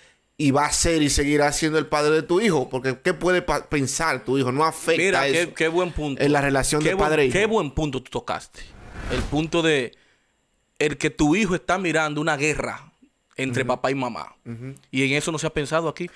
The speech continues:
Speaker 2: Mira, yo he visto muchos programas hablando
Speaker 1: Ujú,
Speaker 2: de,
Speaker 1: ujú.
Speaker 2: de este tema, de Shakira y Piqué, pero nadie ha hablado de los hijos de ellos, cómo asumen
Speaker 1: Que es lo
Speaker 2: esto.
Speaker 1: más preocupante, porque,
Speaker 2: Que es lo más
Speaker 1: oye,
Speaker 2: preocupante, que tus hijos
Speaker 1: más allá
Speaker 2: vean
Speaker 1: de la
Speaker 2: una
Speaker 1: farándula.
Speaker 2: guerra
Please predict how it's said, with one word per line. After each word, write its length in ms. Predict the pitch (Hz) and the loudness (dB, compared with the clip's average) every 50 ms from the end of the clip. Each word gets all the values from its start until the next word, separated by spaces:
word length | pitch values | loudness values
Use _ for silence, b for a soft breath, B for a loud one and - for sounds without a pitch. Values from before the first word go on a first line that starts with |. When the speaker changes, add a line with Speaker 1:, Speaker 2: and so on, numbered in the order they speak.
| B B B B | B B B B
Speaker 2:
Mira, 180 | 185 247 233 | 2 4 4
yo 100 | 175 175 | 4 4
he 20 | 175 | 4
visto 220 | 175 175 - 196 | 4 4 2 0
muchos 240 | 190 196 190 214 190 | -2 0 -2 -4 -4
programas 520 | - 185 180 190 214 208 160 123 117 - - _ _ _ | -4 -4 -2 -2 -2 -4 -4 -6 -8 -10 -12 _ _ _
hablando 380 | 135 127 127 131 143 135 139 139 | -4 -2 0 0 0 0 0 0
Speaker 1:
Ujú, 80 | 135 | 0
Speaker 2:
de, 340 | 131 127 120 117 117 113 113 131 | 0 -2 -4 -6 -8 -8 -8 -8
Speaker 1:
ujú. 120 | 139 131 | -6 -4
Speaker 2:
de 60 | 135 139 | -4 -4
este 160 | 135 143 127 | -4 -6 -8
tema, 500 | - - 139 127 120 120 113 90 104 - _ | -6 -4 -6 -6 -6 -8 -12 -14 -16 -20 _
de 160 | - 120 123 117 | -12 -12 -12 -8
Shakira 340 | - - - - 131 123 123 | -8 -8 -8 -8 -8 -8 -8
y 40 | |
Piqué, 300 | 123 120 117 - 120 113 B B B B _ | -10 -10 -10 -10 -10 -10 B B B B _
pero 200 | 147 147 160 156 | -2 0 0 2
nadie 200 | 151 160 175 180 | 2 2 2 2
ha 40 | 165 | 0
hablado 440 | 160 156 156 160 160 160 151 147 139 | 0 0 0 0 0 0 0 0 0
de 160 | 135 127 127 | 0 -2 -2
los 220 | 127 123 - - - | -4 -4 -4 -2 -2
hijos 240 | 180 151 180 165 151 | -2 -2 -2 -2 -2
de 260 | 147 131 123 123 117 | -2 -2 -2 -2 -6
ellos, 220 | 113 117 123 120 - _ b b b b b b b b _ | -8 -10 -14 -16 -18 _ b b b b b b b b _
cómo 260 | - 160 175 175 165 | -2 -2 0 0 -2
asumen 280 | 151 - - 165 160 151 147 | -2 -2 -2 0 0 2 2
Speaker 1:
Que 60 | 147 156 | 2 2
es 40 | 170 | 2
lo 80 | 190 | 0
Speaker 2:
esto. 120 | 196 175 175 | 0 0 0
Speaker 1:
más 100 | 190 170 | -2 0
preocupante, 720 | 185 170 147 - 127 104 - 135 190 320 302 196 - 117 101 | 0 -2 -2 -2 -6 -4 -2 -2 -2 -2 -4 -6 -8 -8 -8
porque, 280 | 120 110 117 120 120 | -8 -8 -4 -2 0
Speaker 2:
Que 140 | 131 143 143 | 0 2 2
es 60 | 143 | 2
lo 80 | 147 143 | 0 0
más 100 | 139 131 | 0 0
Speaker 1:
oye, 80 | 127 | 0
Speaker 2:
preocupante, 460 | 120 139 131 131 - 156 185 220 226 - | 0 -2 -2 -2 -2 -2 -2 -2 -4 -6
que 100 | 156 139 | -6 -6
tus 220 | - 135 - - 180 | -6 -8 -6 -4 -2
hijos 200 | 196 180 - - | 0 0 2 2
Speaker 1:
más 80 | 139 156 | 2 2
allá 80 | 165 | 2
Speaker 2:
vean 160 | 160 160 165 160 | 2 2 2 4
Speaker 1:
de 60 | 156 | 2
la 80 | 151 | 2
Speaker 2:
una 140 | 151 - - | 2 2 2
Speaker 1:
farándula. 260 | - 170 151 170 185 185 | 2 0 0 0 0 0
Speaker 2:
guerra 440 | 170 156 135 135 127 123 - - | 0 0 0 -2 -2 -2 -4 -6